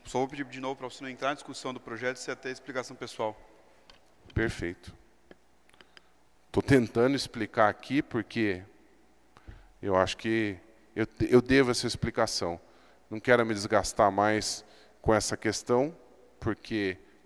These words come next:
Speaker 2: tô consciente aqui de que tô fazendo meu trabalho pautado na ética e sem preocupações das quais eu fui acusado aqui. Muito obrigado a todos e boa noite.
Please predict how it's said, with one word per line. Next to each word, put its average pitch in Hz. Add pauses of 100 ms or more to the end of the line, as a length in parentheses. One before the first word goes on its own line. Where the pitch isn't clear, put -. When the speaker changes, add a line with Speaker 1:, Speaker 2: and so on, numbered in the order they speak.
(120)
Speaker 2:
tô 131
consciente 143
aqui 123
de 123
que -
tô 127
fazendo 117
meu 113
trabalho 107 (500)
pautado 104
na 95
ética 123 (480)
e 113
sem 127 (840)
preocupações 113 (280)
das -
quais 98
eu 101
fui -
acusado 85
aqui. - (680)
Muito -
obrigado 95 (340)
a -
todos -
e 104
boa 90
noite. -